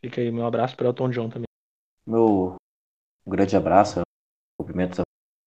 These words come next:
Speaker 2: E é isso. A gente fica feliz de trazer a história de um cara que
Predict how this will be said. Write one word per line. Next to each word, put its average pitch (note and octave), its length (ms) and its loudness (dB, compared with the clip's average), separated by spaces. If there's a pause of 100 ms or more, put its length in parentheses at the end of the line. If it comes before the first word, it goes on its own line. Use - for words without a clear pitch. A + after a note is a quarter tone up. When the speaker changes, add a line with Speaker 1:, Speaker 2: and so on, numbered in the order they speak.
(1700)
Speaker 2:
E F2+ 840 2 (1700)
é - 160 0
isso. G#2 320 2
A - 1040 -16
gente E2+ 380 -2 (560)
fica - 160 -4
feliz F2 300 0
de F#2 80 -2
trazer F2+ 240 2
a - 20 4
história F2 320 -2
de F2 60 -4
um - 200 -10
cara E2+ 300 0
que - 80 -14